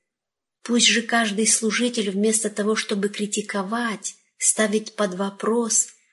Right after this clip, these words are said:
сомневаться и сопротивляться,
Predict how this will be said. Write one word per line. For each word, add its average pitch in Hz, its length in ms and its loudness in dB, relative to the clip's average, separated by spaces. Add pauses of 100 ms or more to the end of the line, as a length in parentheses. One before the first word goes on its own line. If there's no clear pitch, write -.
сомневаться 214 960 4
и 196 160 -2
сопротивляться, 208 1160 0